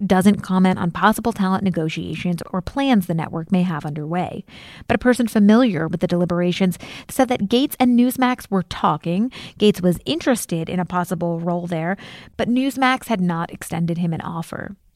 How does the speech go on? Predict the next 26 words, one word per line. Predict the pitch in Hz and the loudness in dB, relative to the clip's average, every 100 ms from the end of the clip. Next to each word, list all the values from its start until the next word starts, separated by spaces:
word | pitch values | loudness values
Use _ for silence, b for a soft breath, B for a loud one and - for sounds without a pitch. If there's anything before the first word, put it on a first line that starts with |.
| B B B B B B B | B B B B B B B
Gaetz | 262 311 - | 0 0 2
said | 294 240 | 2 4
in | - 208 | 2 2
a | 190 | 2
statement | - 175 170 180 - | 0 -2 0 -2 -4
Tuesday | - 202 175 165 | -2 0 2 0
night | 165 160 - | 0 -4 0
that | 185 - B B | -2 -2 B B
his | 285 - | -2 2
family | 277 320 | 0 2
had | 330 | 2
been | 233 214 | 2 0
cooperating | - 175 170 185 175 170 170 | 0 0 2 2 2 2 2
with | 175 | 0
federal | - 170 165 160 | -2 -4 -2 -2
authorities | 170 175 180 175 180 | -2 0 0 0 0
in | - | 0
the | 175 165 | 0 0
extortion | - - 214 214 - 175 | -6 -10 -6 -4 -2 -4
probe | 170 160 - 175 B B B | -4 -6 -6 -8 B B B
and | 226 | 4
that | 226 | 6
his | 220 | 4
father | - 226 233 240 | 4 4 6 4
had, | 208 - | 2 0
quote, | - 202 | 0 0